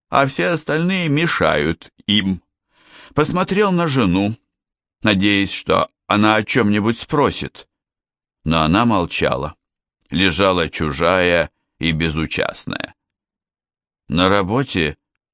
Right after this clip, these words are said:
особых новостей нет. Да по нынешним временам без новостей спокойнее, потому что хороших ждать неоткуда.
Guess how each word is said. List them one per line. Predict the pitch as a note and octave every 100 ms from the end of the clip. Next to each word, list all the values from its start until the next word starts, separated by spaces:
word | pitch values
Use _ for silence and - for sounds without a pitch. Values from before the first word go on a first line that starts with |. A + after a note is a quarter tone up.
| _ -
особых | E2+ - G#2+ F#2+
новостей | E2+ D#2 D#2 - A1 -
нет. | G#1 - - - _ _ _ _ _ _ _ _ -
Да | A2 D#3
по | D#3
нынешним | F3+ E3+ C#3+ B2+
временам | A#2+ A2+ G#2+ A#2 C3 F#2+
без | F#2
новостей | F2 F2 F2 D#2+ D2 C#2
спокойнее, | - G#1 - D#2 C2+ - - - _ _ _ -
потому | E3+ D#3+ E3
что | E3+ D#3+
хороших | C#3+ C3+ E3 D#3 F#2+ C#2+
ждать | - A#1+ -
неоткуда. | G1+ G#1 - G#1+ G1+